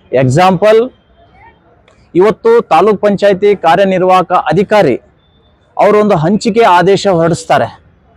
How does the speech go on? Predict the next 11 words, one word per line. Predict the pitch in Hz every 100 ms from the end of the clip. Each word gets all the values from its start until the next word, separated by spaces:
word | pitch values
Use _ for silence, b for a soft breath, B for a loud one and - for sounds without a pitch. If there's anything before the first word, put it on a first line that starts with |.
| _ _ b b b
ಆ | 185 220 226 135
ಹಂಚಿಕೆ | 160 208 202 208 233
ಆದೇಶದಂತೆ | 226 160 180 180 226 - 208 185 175 226
ಪ್ರತಿ | 175 170 240 254
ಶಾಲೆಗೂ | 208 220 202 202 196 233
ಆಹಾರ | 151 156 202 196
ಧಾನ್ಯಗಳು | 175 185 185 180 196 220
ತಲುಪಬೇಕಾದಂಥದ್ದು | - 202 190 208 196 185 180 180 180 170 214
ನಿಯಮ. | 196 180 233 226 139 - _ _ _ b b b b b 135
ದುರ್ದೈವದ | 147 196 202 262 247 226
ಸಂಗತಿ, | 185 190 180 147 156 190 208